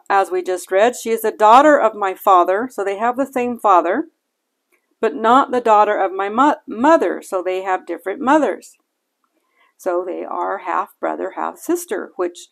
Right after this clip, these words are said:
Abraham isn't lying. They are sister and brother, just half sister and brother.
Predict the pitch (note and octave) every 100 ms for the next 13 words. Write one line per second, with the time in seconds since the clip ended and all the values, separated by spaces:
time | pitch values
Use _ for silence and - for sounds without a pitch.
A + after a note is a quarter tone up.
0 | - E3+ E3 F3+ F3+ E3+ E3+ F#3 F#3 F3+
1 | G3 A3+ F#3+ F#3+ G#3+ C4+ D#4 _ _ _
2 | _ _ _ _ _ _ - C4 C4+ C4+
3 | C4 C4+ D4 E3 - _ _ - A3 -
4 | B3+ C4 - - F#3+ - E3+ D#3+ D#3+ D3+
5 | -